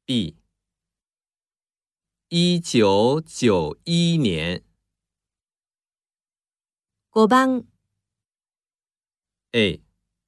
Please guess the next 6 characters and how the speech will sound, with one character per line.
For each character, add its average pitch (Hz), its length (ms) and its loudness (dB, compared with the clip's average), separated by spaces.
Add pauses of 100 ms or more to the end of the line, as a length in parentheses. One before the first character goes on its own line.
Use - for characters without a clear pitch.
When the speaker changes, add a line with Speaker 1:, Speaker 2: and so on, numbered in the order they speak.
(1400)
Speaker 1:
二 156 380 8
零 110 600 -2
零 120 400 0
一 175 340 0
年。 90 460 -2 (2000)
B。 110 320 -4